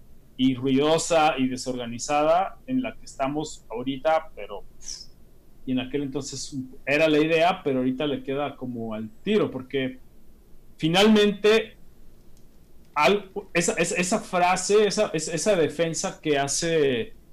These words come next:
Bush de que el sistema capitalista no está mal, sino lo que está mal,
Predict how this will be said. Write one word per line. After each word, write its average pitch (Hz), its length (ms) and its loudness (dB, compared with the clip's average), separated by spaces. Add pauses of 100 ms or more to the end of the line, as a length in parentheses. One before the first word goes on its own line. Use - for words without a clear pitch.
(360)
Bush 170 520 2
de 131 220 -2
que 123 460 -2
el 117 100 -6
sistema 156 380 -4
capitalista 135 640 -2
no 165 400 4
está 156 320 0
mal, 151 360 0
sino 127 220 0
lo 120 180 -6
que - 60 -20
está 139 240 -4
mal, 139 400 -2